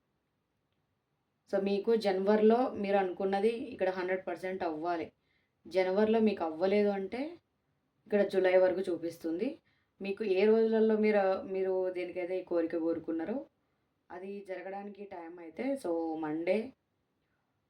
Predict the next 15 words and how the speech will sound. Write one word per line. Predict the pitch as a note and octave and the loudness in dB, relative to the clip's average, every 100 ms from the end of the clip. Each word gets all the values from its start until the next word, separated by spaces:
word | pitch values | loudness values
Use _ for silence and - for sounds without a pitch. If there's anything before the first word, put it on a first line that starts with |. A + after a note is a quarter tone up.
| - | -20
ఆ, | E3 E3 E3+ E3+ E3+ E3+ _ _ - | -20 -18 -18 -20 -20 -20 _ _ -10
ఇంకా | D#3+ D#3 E3 | -8 -4 -4
వచ్చేసి | D#3+ D#3 D#3+ D#3 - F#3+ G3 - _ _ _ _ _ _ _ _ _ _ _ _ _ _ _ _ - | -4 -6 -8 -8 -8 -10 -10 -16 _ _ _ _ _ _ _ _ _ _ _ _ _ _ _ _ -10
థర్స్‌డే, | E3 E3+ - F#3 B3+ D4+ - _ _ _ _ _ _ _ _ _ _ _ _ _ | -10 -10 -6 -2 -2 -6 -14 _ _ _ _ _ _ _ _ _ _ _ _ _
ఫ్రైడే, | - D#3 D3+ C#3+ - _ _ _ _ _ _ _ _ _ _ F3 | -8 -4 -4 -6 -14 _ _ _ _ _ _ _ _ _ _ -18
ఈ | F#3 | -14
మూడు | F3+ F3 E3+ | -12 -12 -12
రోజుల్లో | E3+ F#3 G#3+ | -14 -12 -10
ఏదో | G3 E3+ | -10 -10
ఒక | E3 E3+ | -10 -6
రోజు | E3 D#3+ | -6 -4
అయితే | D#3 D#3 B3+ | -6 -4 -6
మీరు | B3+ E3+ E3 | -4 -6 -4
అనుకున్నది | D#3 D#3+ E3 E3 | -6 -6 -8 -6
జరుగుతుంది. | E3 D#3+ - - - C4 | -6 -6 -8 -16 -20 -20